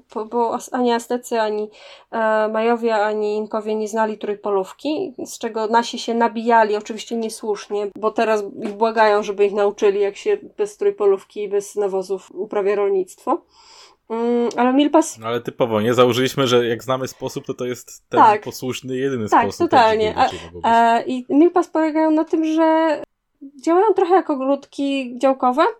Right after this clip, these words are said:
Speaker 1: że masz dużo różnych roślin i najlepiej je zmieszać ze sobą. Oczywiście te, które da się zmieszać, które się nawzajem nie, nie uduszą, tylko takie, które da się zmieszać, to oni mieszają. E, żeby nie było monokultury, żeby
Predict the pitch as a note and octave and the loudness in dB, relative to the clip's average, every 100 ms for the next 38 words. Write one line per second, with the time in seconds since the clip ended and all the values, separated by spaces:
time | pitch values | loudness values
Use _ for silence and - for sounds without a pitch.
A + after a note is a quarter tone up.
0 | _ _ _ - A#3+ B3+ C#4 C#4 C4 B3+ | _ _ _ -10 -4 2 4 4 2 0
1 | C#4 D4 C#4 C#4 C4+ B3 C4 C4 - A#3 | 2 2 2 2 0 0 0 -2 -8 -6
2 | B3 B3 B3 D4 D4+ C#4+ C4+ B3+ B3+ C4 | -4 -2 0 0 2 0 2 2 0 0
3 | A#3+ G#3+ G3+ G#3 F#3+ F3+ F#3 - _ _ | -6 -8 -8 -4 -4 -4 -6 -10 _ _
4 | _ _ - C4 D4+ D4 D4 D#4 C#4 D4+ | _ _ -12 -4 0 0 0 0 2 2
5 | D4 B3 A3+ G#3+ G#3+ - B3 A#3+ C4 B3 | 2 -2 -2 -4 -6 -6 -8 -4 -4 -4
6 | A#3 B3+ A#3+ A#3+ A#3 A#3 A#3 A#3 A#3 A3+ | 0 0 2 0 0 -2 0 0 -2 -2
7 | G#3+ - A3 A#3+ B3+ A#3+ A#3+ B3 A#3 A#3+ | -4 -4 -6 -6 -10 -8 -8 -10 -8 -4
8 | A#3+ B3 A#3 A#3+ C4 B3+ A#3+ - B3+ C4 | -4 -4 -4 -4 -6 -6 -8 -4 -2 0
9 | C4+ C#4 A#3+ F#3+ F#3+ - - - - _ | -2 2 4 4 0 -6 -20 -20 -20 _
10 | - A3+ A3+ A3+ A3+ A#3+ B3+ C4 B3+ C#4+ | -6 -2 0 -2 -4 -4 -4 -2 2 2
11 | C4+ C4+ C4 C4 B3 B3 A#3 C4 F4 _ | 4 2 0 -4 -4 -2 2 2 0 _
12 | _ _ - B3 | _ _ -10 -6